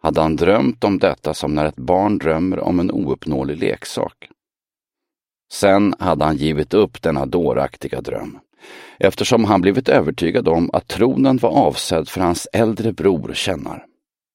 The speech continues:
Faraon Setos och den stora kungliga gemålen Tuya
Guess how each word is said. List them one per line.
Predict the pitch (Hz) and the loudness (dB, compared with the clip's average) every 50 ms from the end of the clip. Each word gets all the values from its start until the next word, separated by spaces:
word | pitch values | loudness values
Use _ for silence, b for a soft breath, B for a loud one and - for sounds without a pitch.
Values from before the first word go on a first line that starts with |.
| _ _ _ _ _ _ _ _ _ _ _ _ _ _ _ _ _ _ _ _ _ _ - | _ _ _ _ _ _ _ _ _ _ _ _ _ _ _ _ _ _ _ _ _ _ 2
Faraon | 113 127 120 113 127 135 139 131 127 | 4 4 6 6 6 6 4 2 2
Setos | - - 123 113 - - 123 117 - - - | 2 2 2 2 2 2 2 2 0 -2 0
och | 98 98 | 2 2
den | 95 95 - | 2 2 0
stora | - - - 117 87 71 82 85 85 | -2 0 0 0 0 2 0 0 0
kungliga | - - 120 90 76 71 76 80 82 90 | 2 2 2 4 4 2 0 2 2 2
gemålen | 92 104 98 80 69 67 71 82 92 92 | 2 2 2 2 2 2 2 2 0 0
Tuya | - - 101 90 73 - - - | 0 0 0 0 0 -2 -6 -12